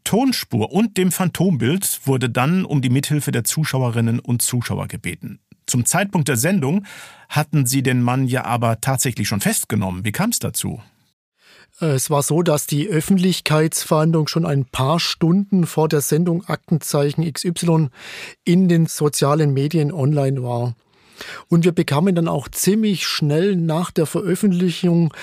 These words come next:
Speaker 2: die ersten Hinweise auf den Tatverdächtigen. Und der Mann wurde dann auch tatsächlich kurz vor der Sendung Aktenzeichen X Y festgenommen.
Speaker 1: Doch leider stellt sich dann auch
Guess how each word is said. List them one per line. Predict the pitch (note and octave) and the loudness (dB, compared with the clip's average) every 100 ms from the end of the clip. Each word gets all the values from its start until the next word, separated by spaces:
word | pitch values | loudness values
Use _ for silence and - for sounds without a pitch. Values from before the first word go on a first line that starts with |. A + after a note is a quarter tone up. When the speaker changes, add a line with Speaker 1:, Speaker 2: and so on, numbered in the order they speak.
| - - | -16 -8
Speaker 2:
die | F3+ F3+ | -2 0
ersten | F3 F#3 | 2 2
Hinweise | C3+ D3+ G3 D3 C#3+ D#3 D3+ | 4 4 4 2 0 -2 -4
auf | C3+ | -2
den | - C#3 B2 | 0 0 2
Tatverdächtigen. | A#2+ D#3+ - F3 E3 D#3+ F3+ E3+ E3 C#3+ - - - - | 0 0 -2 0 0 0 -2 2 2 0 -8 -18 -14 2
Und | E3+ D#3+ | 4 4
der | C#3+ | 2
Mann | C3+ E3+ | 2 0
wurde | D#3+ D#3+ | 0 0
dann | D#3 | 0
auch | D3+ C3 - | -2 -4 -4
tatsächlich | B2+ C#3+ - D3+ D3+ - C#3 | 0 2 2 0 0 0 -2
kurz | - E3 - | 0 -2 0
vor | D3+ | 0
der | C#3+ | 0
Sendung | - C#3+ D3+ D3 | 0 0 2 0
Aktenzeichen | F3 C#3 - C#3+ D3 C#3 D3 | -2 -6 -2 -2 0 0 -2
X | C3+ - | -4 -6
Y | D3+ D#3+ C#3+ C3 A#2 | -4 0 2 2 0
festgenommen. | - B2 - - C3 A2+ A2+ F#2+ _ _ | -6 -2 -2 0 0 0 -2 -6 _ _
Speaker 1:
Doch | C#3+ B2 B2 | -8 -4 0
leider | B2+ D3 F#3 D#3+ | 2 2 2 -2
stellt | - D3+ D#3 | -2 -2 0
sich | - D3 | -2 -2
dann | - C#3 D3 | 0 -2 0
auch | B2 | -4